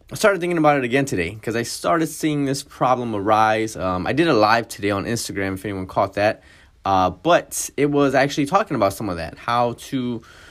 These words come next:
use your mindset to your advantage and not compare yourself to other people.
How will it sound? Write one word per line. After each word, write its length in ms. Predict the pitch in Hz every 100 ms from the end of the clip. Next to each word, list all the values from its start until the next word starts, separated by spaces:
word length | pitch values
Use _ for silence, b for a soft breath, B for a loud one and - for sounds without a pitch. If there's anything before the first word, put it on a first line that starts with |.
| B -
use 220 | 240 202
your 100 | 185
mindset 440 | 165 175 175 156
to 80 | 165
your 140 | 151
advantage 500 | 135 165 135 80 - -
and 220 | 117 120
not 240 | 123 -
compare 480 | - 117 101 131 120
yourself 460 | 107 113 - 110 98
to 160 | -
other 160 | 101 98
people. 320 | 151 -